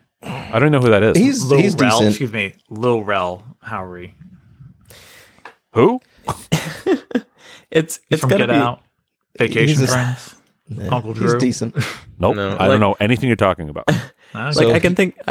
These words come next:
Speaker 4: I can think of some movies that are like, "Oh, that has that guy in it. That's really funny," but not like, "Oh, I'm going to see this movie because this guy is in it." Right? That's kinda what you're talking about. Like,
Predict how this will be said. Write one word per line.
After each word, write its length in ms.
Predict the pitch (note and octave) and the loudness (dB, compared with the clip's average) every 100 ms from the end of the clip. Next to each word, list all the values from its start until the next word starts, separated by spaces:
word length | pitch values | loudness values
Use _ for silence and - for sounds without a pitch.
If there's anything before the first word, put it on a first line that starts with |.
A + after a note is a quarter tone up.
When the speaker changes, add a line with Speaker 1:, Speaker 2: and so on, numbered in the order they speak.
| - - | -6 -2
Speaker 4:
I 80 | |
can 100 | F#3 | 0
think 140 | G#3 G3 | 2 0
of 80 | F#3+ | 0
some 180 | F3 | 0
movies 280 | D#3+ C#3 B2+ | 2 2 2
that 80 | A2+ | 2
are 60 | G#2 | 2
like, 200 | G#2+ - | 0 0
"Oh, 120 | C#3 | 2
that 180 | B2 D3 | 2 0
has 260 | G2 F#2+ G2+ | 0 0 0
that 160 | A#2+ - | 0 2
guy 180 | E3 | 2
in 100 | G#2+ F2+ | 2 2
it. 80 | |
That's 200 | E2 - | 0 -2
really 180 | F#2 D#2+ | 0 0
funny," 300 | D#2+ E2 - E2 | 0 -4 -4 -2
but 200 | F2+ - | -2 0
not 320 | F#2+ G#2+ - | 0 0 0
like, 240 | F#2 F2+ - | 0 0 0
"Oh, 140 | G2 | 0
I'm 140 | F2+ | 2
going 260 | F#2+ A2+ A#2+ | 2 2 2
to 60 | A2+ | 0
see 180 | - | 0
this 180 | G#2 F#2 | 0 2
movie 240 | F#2+ F2+ F2 | 2 2 0
because 480 | E2+ - F2+ E2 | -2 -2 -2 0
this 140 | E2 D#2+ | -2 -2
guy 220 | E2+ C#2 | -2 -2
is 160 | B1+ B1+ | -2 -4
in 80 | - | -8
it." 100 | - _ _ _ _ _ _ - | -10 _ _ _ _ _ _ -6
Right? 260 | D#2+ D#2 - | -2 -2 -4
That's 360 | C3 F2 E2 - | -6 -4 -4 -2
kinda 200 | F#2+ E2+ | -2 0
what 100 | D#2 | 0
you're 80 | F2 | 0
talking 220 | E2+ E2+ | 0 0
about. 200 | E2 D2 | 0 0
Like, 300 | E2+ E2 | 0 -2